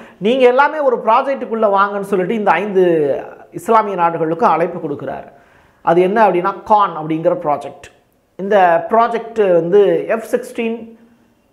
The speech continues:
விமானத்துங்களை விட, அதை விட பவர்ஃபுல்லான ஒரு விமானம் அப்படிங்கிறாங்க. இந்த கான் ப்ராஜெக்ட் அப்படிங்கிறத கடந்த பல ஆண்டு காலமாக எர்டோகன் செஞ்சுக்கிட்டு இருக்காரு.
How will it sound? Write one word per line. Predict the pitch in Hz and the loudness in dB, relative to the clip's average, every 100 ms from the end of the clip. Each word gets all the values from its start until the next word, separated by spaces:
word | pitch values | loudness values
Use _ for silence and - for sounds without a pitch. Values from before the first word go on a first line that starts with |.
| - | -4
விமானத்துங்களை | 165 202 214 214 196 202 180 185 180 175 | 0 2 2 2 -4 -4 0 2 4 2
விட, | 165 - 165 165 143 135 - | 2 2 2 2 -2 -6 -6
அதை | 151 156 240 | -6 2 2
விட | 233 262 240 170 | 4 4 2 0
பவர்ஃபுல்லான | 196 226 220 208 202 208 | -2 -2 -2 0 2 2
ஒரு | 196 180 160 | 0 2 0
விமானம் | 156 175 170 165 | 0 0 0 0
அப்படிங்கிறாங்க. | 160 151 156 143 131 131 190 233 - - _ _ | -2 -4 -6 -8 -6 -4 -6 -6 -16 -20 _ _
இந்த | 185 202 185 | 0 2 2
கான் | 180 226 262 | 2 0 0
ப்ராஜெக்ட் | 247 226 226 - | 0 0 -2 -4
அப்படிங்கிறத | 190 180 190 185 175 196 | -2 -2 -2 -2 0 0
கடந்த | 196 180 175 196 | 2 0 0 0
பல | 185 175 | 2 2
ஆண்டு | 180 196 | 2 0
காலமாக | 196 185 175 185 202 196 170 135 - - | -2 0 2 0 0 0 2 0 -4 -8
எர்டோகன் | 156 190 175 170 | -2 -2 -2 -4
செஞ்சுக்கிட்டு | 165 160 156 143 | -6 -4 -6 -6
இருக்காரு. | 139 139 135 202 | -6 -4 -2 -4